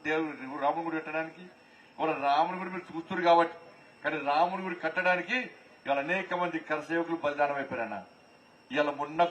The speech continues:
మొన్న పివి నరసింహారావుకు ఇవాళ భారత రత్న ఇస్తాం. కాంగ్రెస్ పార్టీ వాళ్ళు చెప్పాలి, పివి నరసింహారావును అవమానపరచడానికి కారణమైంది చెప్పాలి.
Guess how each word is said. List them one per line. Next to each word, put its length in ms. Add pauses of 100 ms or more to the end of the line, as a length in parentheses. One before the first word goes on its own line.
మొన్న 160
పివి 480
నరసింహారావుకు 760 (400)
ఇవాళ 120 (120)
భారత 320
రత్న 200
ఇస్తాం. 300 (440)
కాంగ్రెస్ 400
పార్టీ 160
వాళ్ళు 120
చెప్పాలి, 420 (460)
పివి 380
నరసింహారావును 800
అవమానపరచడానికి 1040
కారణమైంది 640
చెప్పాలి. 280